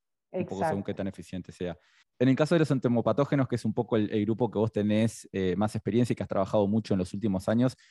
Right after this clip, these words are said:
Speaker 1: contanos un poquito cómo funciona ese sistema, es decir, cómo estos hongos atacan, eh, atacan a los insectos, cómo se reproducen, si es un grupo más acotado de especies o son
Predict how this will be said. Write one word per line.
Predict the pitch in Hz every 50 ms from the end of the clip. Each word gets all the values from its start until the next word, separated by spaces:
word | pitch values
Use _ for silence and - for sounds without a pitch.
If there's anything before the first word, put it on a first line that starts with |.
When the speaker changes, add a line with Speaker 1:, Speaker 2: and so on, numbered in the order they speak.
| _ _ -
Speaker 1:
contanos | - 117 147 147 156 151
un | 165 156
poquito | 135 139 127 135 135 - 135 113
cómo | - - 123 127 131
funciona | 123 - 117 104 98 - - 113 113 120 120 120 120 - - _ _ _ -
ese | - 113 - 113
sistema, | - 101 - - 127 131 131 127
es | 110 107
decir, | 98 - - 110 110 101 - -
cómo | - - 110 113
estos | 107 - 104 - -
hongos | 110 110 101 110 113 113 - - _ _ _ _
atacan, | - 104 104 - - 110 110 - 117 113 110 113 110 - - _
eh, | - 95 90 87 87 87 87 95 - - - - - _ _ -
atacan | 101 - 113 110 113 110
a | 104
los | 101 95
insectos, | 101 95 - 139 110 - 117
cómo | - - 110 107
se | - -
reproducen, | 98 98 92 - 98 98 117 127 120 - - 120 113 110 107 - _ _ _ _
si | _ - - 110
es | 107 - -
un | 110 110 104
grupo | 101 101 110 95 - - 110 107 104 104 101 98 - _
más | - 98 101 101 101 - -
acotado | - 95 - 92 - - 101 101
de | 98
especies | - - 139 135 - 127 113 -
o | 95
son | - - 101 98 98 95